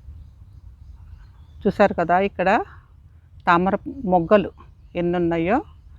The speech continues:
అయితే ఈరోజు నేను ముఖ్యంగా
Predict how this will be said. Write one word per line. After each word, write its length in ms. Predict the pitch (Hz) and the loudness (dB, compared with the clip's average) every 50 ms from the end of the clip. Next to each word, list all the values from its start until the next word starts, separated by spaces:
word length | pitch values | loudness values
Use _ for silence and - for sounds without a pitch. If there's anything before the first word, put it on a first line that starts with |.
| - - - - - - - - - - - - - - - - | -20 -20 -20 -20 -20 -20 -20 -20 -20 -20 -20 -20 -20 -12 -6 -2
అయితే 400 | 180 190 - - 254 262 220 196 | -2 -2 0 2 2 4 4 4
ఈరోజు 300 | 180 185 180 185 190 202 | 2 2 0 0 0 0
నేను 240 | 190 190 180 175 175 | -2 -2 -2 -2 -2
ముఖ్యంగా 600 | 170 165 - - 190 180 175 170 208 233 330 | -2 -4 -6 -6 -4 -4 -4 -2 -2 -2 -2